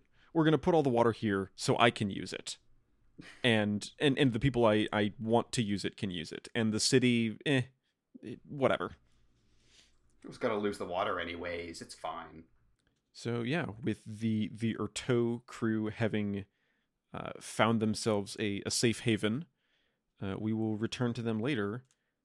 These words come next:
Speaker 1: uh, as we go to chapter thirty and, uh, off to Fadrex City. Uh, we first have our, our chapter thirty epigraph, uh, talking about the way that Rashek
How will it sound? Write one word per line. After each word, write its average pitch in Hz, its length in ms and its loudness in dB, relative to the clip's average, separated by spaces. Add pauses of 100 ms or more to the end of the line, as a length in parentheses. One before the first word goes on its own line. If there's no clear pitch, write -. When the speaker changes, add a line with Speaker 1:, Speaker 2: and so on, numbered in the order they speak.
(180)
Speaker 1:
uh, 98 160 -6
as 101 160 -6
we 110 120 -4
go 107 180 0
to 110 500 -4
chapter 123 320 -6
thirty 123 500 -4 (140)
and, 117 600 -2 (100)
uh, 123 280 -6 (120)
off 117 220 -6
to 135 160 -6
Fadrex 170 380 -6
City. - 340 -8 (2250)
Uh, 101 200 -6
we 107 120 -4
first - 360 -6
have 107 420 -2
our, 101 400 -2 (160)
our 101 220 -2
chapter 110 280 -2
thirty 110 300 -2
epigraph, 104 760 -2 (720)
uh, 98 120 -8 (120)
talking 113 420 -2
about 101 600 0 (100)
the 110 160 -2
way 110 300 4
that 104 260 2 (100)
Rashek 101 560 -2